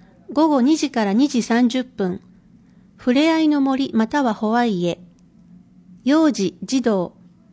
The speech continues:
グーチョキパーのメンバーによる楽しいお話会。子供の本の会、十一日木曜日、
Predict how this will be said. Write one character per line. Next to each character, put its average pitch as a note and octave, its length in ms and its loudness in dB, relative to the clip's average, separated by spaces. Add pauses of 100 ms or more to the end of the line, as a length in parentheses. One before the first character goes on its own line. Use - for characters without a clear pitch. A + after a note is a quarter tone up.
(640)
グ C#4+ 220 2
ー - 40 0
チ E4 80 0
ョ E4 60 0
キ - 100 -14
パ E4+ 200 0
ー D#4 40 2
の B3+ 120 2
メ C4+ 180 2
ン B3+ 80 2
バ A3 160 0
ー G#3 40 0
に G3 140 0
よ F3 100 -2
る F3+ 180 -6
楽 A3+ 260 0
し E4 180 0
い C#4 80 0
お G3 80 -2
話 G3 440 -4
会。 F3+ 320 -6 (1700)
子 B3 160 -2
供 D#4+ 240 4
の F4 120 4
本 F4 240 2
の G#3+ 140 0
会、 F#3 320 -6 (460)
十 C4+ 220 0
一 D4+ 240 0
日 C4+ 340 0
木 A#3+ 300 0
曜 C#4+ 220 0
日、 F3+ 220 -4